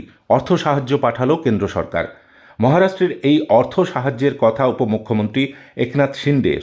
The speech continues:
সোশ্যাল মিডিয়ায় পোস্ট করে জানানোর পরই স্পষ্ট হয়ে যায় কেন্দ্রের বঞ্চনার ছবিটা।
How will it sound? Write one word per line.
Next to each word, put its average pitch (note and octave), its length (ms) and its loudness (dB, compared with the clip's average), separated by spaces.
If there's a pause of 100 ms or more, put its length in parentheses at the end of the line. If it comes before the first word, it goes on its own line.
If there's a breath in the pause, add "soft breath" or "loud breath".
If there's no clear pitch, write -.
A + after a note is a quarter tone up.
সোশ্যাল D3+ 360 0
মিডিয়ায় D#3 360 0
পোস্ট B2+ 200 -2
করে B2+ 200 0
জানানোর G#2 500 0
পরই G#2+ 260 2 (300 loud breath)
স্পষ্ট D3+ 440 0
হয়ে D3 280 4
যায় C#3 200 2
কেন্দ্রের B2 500 2
বঞ্চনার A#2+ 580 0
ছবিটা। F2 400 -4